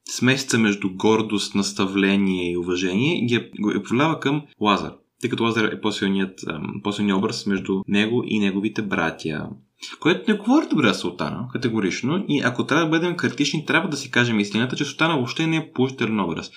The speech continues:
Въпреки, че така тръгва, въпреки, че тръгва като човек, който е готов на промяна, готов да, а, се откаже от някакво обществено името в името на своето щастие, лично и така нататък, колкото книгата продължава, се отваря тази манипулативност и егоцентризъм на Султана, която я правят, поне за мен,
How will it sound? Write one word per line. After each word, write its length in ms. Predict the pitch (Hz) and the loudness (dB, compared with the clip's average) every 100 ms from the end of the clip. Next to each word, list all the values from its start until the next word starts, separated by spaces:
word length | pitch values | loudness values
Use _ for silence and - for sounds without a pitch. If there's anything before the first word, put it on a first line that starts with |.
| - | -6
Въпреки, 200 | 131 156 | 0 0
че 100 | - | 0
така 220 | - 139 | 2 2
тръгва, 480 | 135 127 107 80 113 - _ - | 4 2 2 -4 -6 -10 _ -4
въпреки, 260 | 131 131 | -2 -2
че 160 | 127 123 | -2 2
тръгва 260 | 139 135 131 | 2 2 0
като 200 | 117 - | -2 -2
човек, 300 | 117 117 117 | 0 0 2
който 300 | 107 107 101 | 2 4 4
е 80 | |
готов 360 | 101 104 120 117 | 2 2 0 0
на 160 | 117 110 | -2 -2
промяна, 520 | 110 98 101 107 110 | 0 4 2 2 -2
готов 460 | 101 - 107 - - | -4 -2 -2 -2 -4
да, 420 | 107 110 107 104 - | 0 0 0 -4 -2
а, 920 | 110 107 107 101 101 - - - - _ | 0 0 0 -2 -2 -6 -10 -12 -16 _
се 160 | - - | -4 -2
откаже 400 | 113 - 113 117 | -2 2 4 4
от 140 | 113 | 2
някакво 220 | 107 107 113 | 0 2 0
обществено 460 | - - 107 113 | 0 -4 -2 2
името 120 | 113 | 2
в 20 | 110 | 0
името 200 | 113 110 | 0 -2
на 60 | |
своето 440 | 101 113 107 117 104 | 0 0 2 0 0
щастие, 440 | - 104 - 107 | 0 -2 0 0
лично 280 | 98 101 104 | 2 2 -2
и 40 | |
така 240 | 98 101 92 | -4 -2 -2
нататък, 340 | 107 135 180 | -2 -2 -2
колкото 360 | - 160 156 - | 0 0 -2 -2
книгата 360 | 143 139 113 | -2 0 -2
продължава, 360 | 107 101 104 135 | 0 2 2 0
се 120 | 143 | -2
отваря 420 | 104 - 131 127 | -4 2 2 4
тази 420 | 123 120 117 110 110 | 2 0 2 0 0
манипулативност 1040 | 117 113 107 107 101 107 113 113 113 - | 2 2 2 2 4 4 2 2 0 0
и 80 | 117 | 0
егоцентризъм 680 | 110 110 98 101 107 104 92 | 2 2 2 0 2 0 -2
на 280 | 87 85 80 | -2 -2 -4
Султана, 420 | - 98 147 156 | -4 -2 -2 -2
която 240 | 123 117 107 | -2 -2 -2
я 80 | |
правят, 380 | 101 101 92 123 | 0 0 -2 -2
поне 180 | 110 101 | 0 0
за 100 | 95 | 2
мен, 300 | 98 127 139 | 0 0 -4